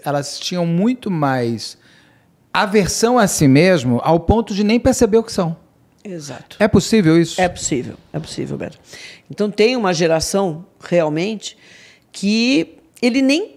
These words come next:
Speaker 2: ele nem cogitava.
Speaker 1: Nem percebia, né?
Speaker 2: Ele, é, ele nem cogitava também. Porque o, para o homem também tinha muita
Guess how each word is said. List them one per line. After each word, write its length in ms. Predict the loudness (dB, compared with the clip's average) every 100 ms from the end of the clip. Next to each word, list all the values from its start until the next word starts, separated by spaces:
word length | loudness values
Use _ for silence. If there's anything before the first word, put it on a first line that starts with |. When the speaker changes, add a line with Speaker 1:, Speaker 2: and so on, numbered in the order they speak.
| -4
Speaker 2:
ele 220 | 0 2
nem 160 | 0 0
cogitava. 540 | 2 2 2 0 2
Speaker 1:
Nem 80 | 2
percebia, 500 | 2 2 0 0 0
né? 120 | 0 -2
Speaker 2:
Ele, 160 | -2
é, 340 | 0 -2 -2 -8 -20 _
ele 160 | -4 -2
nem 240 | -2 -2
cogitava 720 | 0 0 0 -4 -2 0 -2 -4
também. 400 | -6 -6 -8 -12 -20 -20 _ -6
Porque 240 | -6 -2
o, 120 | -2 -4 -16 -20 -20 _
para 260 | 0 2 2
o 40 |
homem 300 | 2 0 -2
também 300 | -4 -4 -4
tinha 240 | -4 -2 0
muita 640 | 0 0 0 -2 -2